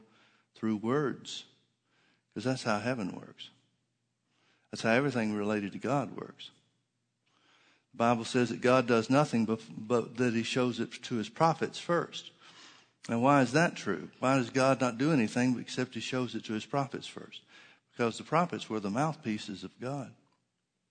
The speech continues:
God reveals it to the prophets so the prophets can speak it so that God can bring it into existence. It's the way God does everything.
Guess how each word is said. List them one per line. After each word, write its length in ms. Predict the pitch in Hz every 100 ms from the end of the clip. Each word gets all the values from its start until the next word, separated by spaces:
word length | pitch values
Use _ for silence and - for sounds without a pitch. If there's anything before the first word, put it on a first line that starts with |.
| _ _ _ _ _ _ _ _ _ _ - _ _
God 200 | 117 117
reveals 360 | 107 104 127 113
it 140 | 98
to 60 | -
the 60 |
prophets 420 | 110 135 131 104 -
so 100 | 101
the 60 |
prophets 420 | 101 123 117 98
can 180 | - 98
speak 340 | 92 - 151 95
it 120 | 92
so 140 | -
that 160 | 95 104
God 260 | 110 110
can 160 | - 110
bring 240 | 113 120
it 80 | 117
into 300 | 117 113 110
existence. 680 | 110 - 143 - - - - _ _ _ _ _ _ _ _ _ _ _ _ _
It's 160 | 143 -
the 60 | 147
way 140 | 139
God 260 | 131 131 110
does 180 | 95
everything. 480 | 104 131 107 - -